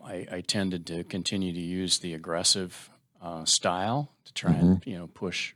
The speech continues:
Speaker 1: you know, push to get things done. And the higher
Speaker 2: Oh, there's Joe
Speaker 1: <laughs>
Speaker 2: coming again.
Speaker 1: Yeah, the higher you elevate in, in an organization, the more tactful and patient and thoughtful you need to be. So,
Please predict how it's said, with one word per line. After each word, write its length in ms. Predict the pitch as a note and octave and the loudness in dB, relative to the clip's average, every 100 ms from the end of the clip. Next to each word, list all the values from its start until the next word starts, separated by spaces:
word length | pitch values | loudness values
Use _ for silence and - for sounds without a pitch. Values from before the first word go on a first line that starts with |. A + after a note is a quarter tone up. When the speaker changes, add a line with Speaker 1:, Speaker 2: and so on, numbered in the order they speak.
| _ _ | _ _
Speaker 1:
you 60 | |
know, 100 | F2+ F2 | -20 -6
push 260 | - F2+ - | -2 0 0
to 100 | F2 | -4
get 180 | E2+ - | -8 -10
things 320 | E2+ E2 - | -8 -4 -2
done. 460 | F#2+ F#2+ F2+ E2 - _ _ _ _ _ | 0 0 0 -4 -10 _ _ _ _ _
And 200 | G2+ F2 | -4 -2
the 80 | E2+ | -2
higher 420 | - A#2 G#2 F#2 | -2 0 2 10
Speaker 2:
Oh, 160 | F2 F2+ | 12 12
there's 260 | F#2 F2+ E2 | 12 12 10
Joe 280 | F#2+ F#2 F#2 | 12 12 12
Speaker 1:
<laughs> 20 | |
Speaker 2:
coming 320 | F2 F#2 F#2 | 12 12 12
again. 320 | E2 D#2+ D#2+ D#2+ | 10 10 10 8
Speaker 1:
Yeah, 320 | D#2 A#2+ A#2+ | 6 4 4
the 120 | G#2+ | 2
higher 280 | G#2+ C3 B2+ | 2 2 0
you 200 | A#2 A#2 | 0 -2
elevate 540 | A2+ A#2+ A2 G2+ G2 - | -2 -2 -4 -6 -8 -12
in, 160 | C#3+ G2 | -14 -14
in 200 | G2+ F#2 | -12 -12
an 100 | F#2 | -10
organization, 840 | F2+ E2+ D#2+ G2+ A#2+ G#2 F2 F2 - _ _ _ _ | -10 -4 -4 -2 -6 -6 -8 -12 -18 _ _ _ _
the 80 | A2 | -2
more 240 | F#2+ F#2 F2 | 2 2 2
tactful 800 | - F2 F2 - F2 D#2+ D#2 - _ _ | 2 0 -2 -4 -2 -2 -2 -10 _ _
and 240 | A#2+ F2 E2 | -8 -8 -4
patient 720 | F2+ E2 - E2+ D#2+ D#2+ - - | -2 0 0 0 -8 -14 -16 -14
and 380 | D#2+ D#2 D#2+ | -12 -12 -14
thoughtful 580 | - F#2+ E2 - E2+ E2+ | -8 -6 -6 -8 -14 -14
you 160 | E2 E2 | -14 -16
need 220 | D#2+ D2+ | -16 -18
to 40 | E2 | -16
be. 420 | F2 F#2+ E2+ E2 | -12 -12 -12 -4
So, 540 | - - G2 E2 E2 | 0 0 0 -6 -8